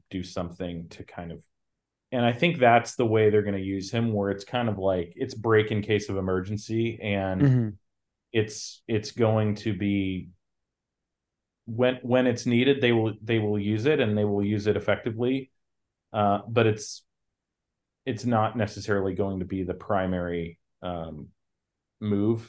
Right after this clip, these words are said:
Speaker 1: for this offense, especially in these games against overmatched opponents, I think.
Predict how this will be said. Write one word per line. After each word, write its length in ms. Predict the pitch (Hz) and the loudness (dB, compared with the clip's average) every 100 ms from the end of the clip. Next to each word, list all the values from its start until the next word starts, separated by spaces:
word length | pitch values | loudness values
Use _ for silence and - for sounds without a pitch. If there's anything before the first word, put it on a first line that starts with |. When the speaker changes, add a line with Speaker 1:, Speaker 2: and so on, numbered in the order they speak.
| - | -2
Speaker 1:
for 160 | 107 | -2
this 160 | 101 - | 0 0
offense, 420 | 98 95 117 107 | 0 0 -4 -4
especially 800 | 107 - 156 160 - 110 104 98 | -6 2 2 2 2 2 4 0
in 120 | 107 | -2
these 220 | 101 92 | -2 -2
games 420 | - 101 92 90 92 | -2 -2 -2 -2 -4
against 320 | 90 87 - | -4 -4 -4
overmatched 580 | 95 92 90 85 85 - | -4 -2 -2 -4 -4 -6
opponents, 440 | - 90 95 101 | -2 -2 -2 0
I 100 | 107 | 0
think. 280 | 110 113 | 2 0